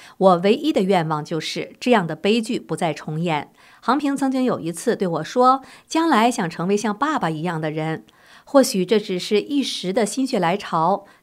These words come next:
但作为父亲，这句话让我无比欣慰。我从事中日贸易的工作，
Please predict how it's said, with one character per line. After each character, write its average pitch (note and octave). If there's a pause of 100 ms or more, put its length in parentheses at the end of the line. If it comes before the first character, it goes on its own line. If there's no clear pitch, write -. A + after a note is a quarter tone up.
但 A#3+
作 C4
为 C4+
父 D4
亲， E3 (200)
这 E4
句 G#3
话 F#3+
让 F#3+
我 D#3
无 F3+
比 A#3
欣 E3+
慰。 E3+ (300)
我 G3
从 F#3+
事 G#3
中 C4+
日 B3+
贸 A#3+
易 F3
的 D#3+
工 D#3+
作， D#3+